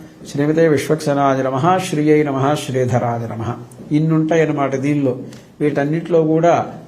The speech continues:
ఒక్కొక్క దానిలో ఒక్కొక్క స్వామిని, ఒక్కొక్క ఆచారుణ్ణి, ఒక్కొక్క వేదాన్ని, వీటన్నిటిలో ఇడిమి-, ఇమిడిమించి చేసినటువంటిది ఆ, ఆ మహాతల్లి అయినటువంటి గోదాదేవి. దాన్ని మనం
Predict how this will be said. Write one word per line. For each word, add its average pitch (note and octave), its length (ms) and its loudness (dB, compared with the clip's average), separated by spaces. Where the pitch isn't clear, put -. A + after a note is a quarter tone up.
ఒక్కొక్క D3+ 380 2
దానిలో E3 540 2
ఒక్కొక్క E3 380 2
స్వామిని, D#3 600 0
ఒక్కొక్క C#3+ 300 -2
ఆచారుణ్ణి, D#3 800 2
ఒక్కొక్క C#3 360 -4
వేదాన్ని, D#3 680 2
వీటన్నిటిలో D#3+ 560 0
ఇడిమి-, F3 800 2
ఇమిడిమించి F3+ 680 4
చేసినటువంటిది D#3+ 640 2
ఆ, D3 640 2
ఆ C3+ 100 -2
మహాతల్లి C#3 560 2
అయినటువంటి C3 640 2
గోదాదేవి. B2 680 2
దాన్ని E3+ 360 2
మనం D#3+ 460 2